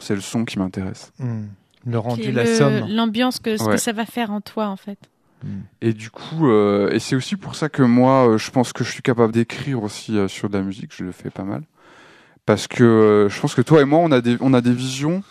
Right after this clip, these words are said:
Speaker 1: euh,
Speaker 2: Moi,
Speaker 1: des
Speaker 2: j'ai
Speaker 1: percep-,
Speaker 2: vraiment
Speaker 1: je pense que toi et moi, on a des perceptions assez différentes, en
Speaker 2: Moi,
Speaker 1: fait,
Speaker 2: je
Speaker 1: de
Speaker 2: ne
Speaker 1: ce qu'est
Speaker 2: peux
Speaker 1: la
Speaker 2: pas
Speaker 1: musique.
Speaker 2: faire une activité, euh, linguistique, ou en tout cas une activité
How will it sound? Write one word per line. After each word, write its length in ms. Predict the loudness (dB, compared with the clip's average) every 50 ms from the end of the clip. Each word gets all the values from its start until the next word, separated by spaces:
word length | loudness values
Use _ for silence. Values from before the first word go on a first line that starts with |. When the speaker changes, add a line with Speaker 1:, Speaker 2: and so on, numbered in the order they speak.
| -4
Speaker 1:
euh, 160 | -2 0 2
Speaker 2:
Moi, 100 | 4 4 4
Speaker 1:
des 40 | 4
Speaker 2:
j'ai 120 | 2 4
Speaker 1:
percep-, 340 | 4 2 2 2 0 -2 -2
Speaker 2:
vraiment 220 | -2 -2 -2 -4 -4
Speaker 1:
je 100 | -2 0
pense 200 | 0 -2 2 2
que 60 | 0
toi 200 | 4 4 4 4
et 20 |
moi, 160 | 4 4 2 2
on 100 | 2 2
a 80 | 2 2
des 80 | 2 0
perceptions 580 | 0 -2 -2 -4 -4 -6 -2 -2 -2 -2 -2 -4 -8 -16 -20 -20 -20 -8 _
assez 260 | -6 -4 -2 -2 -4
différentes, 640 | -4 -4 -6 -4 -2 -2 -2 -2 -4 -6 -10 -16 -20 _ _
en 100 | -2 0
Speaker 2:
Moi, 120 | 2 4 4
Speaker 1:
fait, 40 | 4
Speaker 2:
je 80 | 4
Speaker 1:
de 60 | 4
Speaker 2:
ne 40 | 2
Speaker 1:
ce 60 | 4
qu'est 120 | 6 6 6
Speaker 2:
peux 20 | 6
Speaker 1:
la 100 | 6 6
Speaker 2:
pas 340 | 4 4 4 4 2 0
Speaker 1:
musique. 140 | -4 -6 -12 -18
Speaker 2:
faire 500 | -20 -20 -8 0 2 2 4 2 2 0 -4
une 220 | -4 -4 0 0 0
activité, 840 | 0 -2 -4 -8 -8 -6 -6 -8 -10 -6 -4 -2 -2 -2 -2 -4 -8 _ _ _ -12
euh, 460 | -8 -6 -4 -4 -4 -4 -4 -4 -6
linguistique, 840 | -6 -4 0 0 0 2 0 -2 -4 -4 -8 -10 -12 -12 -12 -10 -6
ou 80 | -6
en 60 | -6 -4
tout 100 | -6 -2
cas 200 | 2 2 4 4
une 200 | 4 4 4 2
activité 680 | 2 0 _ -8 -6 -6 -6 -6 -2 -2 -2 -2